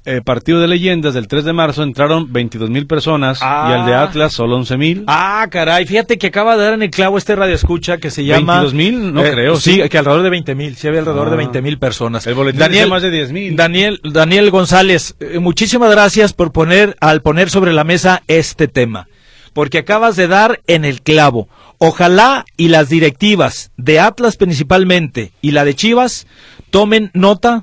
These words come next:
Speaker 2: tomen cartas en el asunto y tomen como ejemplo este partido.
Speaker 1: No toma nota, ¿eh?
Speaker 2: Bueno, ah,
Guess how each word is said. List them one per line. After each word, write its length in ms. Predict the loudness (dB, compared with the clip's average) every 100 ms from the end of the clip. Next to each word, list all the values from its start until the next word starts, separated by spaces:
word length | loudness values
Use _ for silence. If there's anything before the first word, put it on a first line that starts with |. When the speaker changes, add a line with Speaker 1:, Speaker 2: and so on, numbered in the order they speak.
| -2
Speaker 2:
tomen 280 | 0 0 0
cartas 580 | 0 2 0 -2 -4 -4
en 140 | 0
el 100 | 2
asunto 540 | 2 2 2 2 0 0
y 100 | -2
tomen 280 | 0 -2 -2
como 220 | -4 -2
ejemplo 440 | -4 -2 0 0 0
este 300 | -2 -2 -4
partido. 480 | -4 -2 -2 -2 0
Speaker 1:
No 180 | 0
toma 260 | 0 0 0
nota, 300 | -2 -6 -8
¿eh? 80 | -4
Speaker 2:
Bueno, 300 | -2 -2 -4
ah, 280 | -6 -6 -6